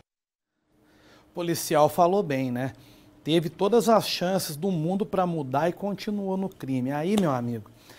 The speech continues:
é a velha história do quem procura acha. Como eu digo aqui sistematicamente, uma hora a conta chega, né?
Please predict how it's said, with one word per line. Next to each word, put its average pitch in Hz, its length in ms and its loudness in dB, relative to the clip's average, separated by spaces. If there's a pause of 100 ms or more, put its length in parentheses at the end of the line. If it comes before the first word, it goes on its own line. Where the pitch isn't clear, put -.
(220)
é 175 80 2
a 175 140 8
velha 196 460 4
história 190 920 4
do 170 160 -4
quem 185 300 -6
procura 196 520 -2 (220)
acha. - 300 -8 (840)
Como 135 180 -2
eu 180 120 4
digo 165 340 -2
aqui 196 220 -2
sistematicamente, 196 1120 -4
uma 165 260 0
hora 156 220 2
a 175 40 -2
conta 185 400 -6
chega, 151 520 -4 (1300)
né? 147 220 2